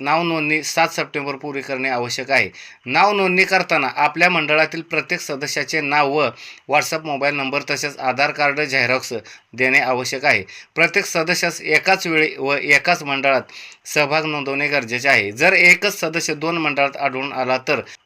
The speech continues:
दोन्हीही मंडळांना बाद ठरविले जाईल व स्पर्धेतून बाहेर काढले जाईल. नऊ सप्टेंबर रोजी भव्य महिला भजन स्पर्धे दिवशी सर्व महिला भजनी मंडळांनी सकाळी नऊ वाजता स्पर्धेच्या ठिकाणी वेळेवर उपस्थित राहणे आवश्यक आहे. या भजनी स-,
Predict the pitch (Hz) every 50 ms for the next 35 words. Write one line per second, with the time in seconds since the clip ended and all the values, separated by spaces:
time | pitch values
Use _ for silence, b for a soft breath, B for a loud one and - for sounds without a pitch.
0 | _ _ 131 123 143 147 143 143 151 170 175 165 185 175 160 147 143 139 143 147
1 | 147 143 139 127 117 110 104 123 131 139 139 - _ - 123 117 123 123 127 135
2 | 131 127 143 139 120 95 87 B B B B B B _ 135 160 175 - - 160
3 | 147 135 131 139 139 - 160 160 147 127 127 131 127 127 131 - - 131 123 117
4 | 120 131 131 131 151 160 143 107 85 - B B B B B B B - 131 147
5 | 190 220 214 - 202 175 - - 175 175 175 170 170 165 156 165 170 147 135 139
6 | 156 170 175 180 175 151 143 139 151 156 143 127 131 131 143 156 156 - - -
7 | 143 135 127 135 135 135 131 139 147 143 127 - 131 104 - B B B B B
8 | - - 151 156 170 170 165 151 139 147 151 147 139 131 127 135 139 139 135 135
9 | 143 147 143 135 120 110 - B B B B B B B B - - 160 151 170
10 | 185 190 190 180 170 170 175 170 160 151 - 160 - - - 156 147 139 135 139
11 | 135 - 151 139 135 123 - 131 131 139 135 127 120 120 120 131 135 127 107 -
12 | 120 120 - 127 123 120 123 120 117 123 127 120 117 110 110 - - 120 - 131
13 | 135 131 107 85 B B B B B B B B B _ 113 110 117 147 185 208
14 | 220 202 202 170 151 156 175 190 196 196 - -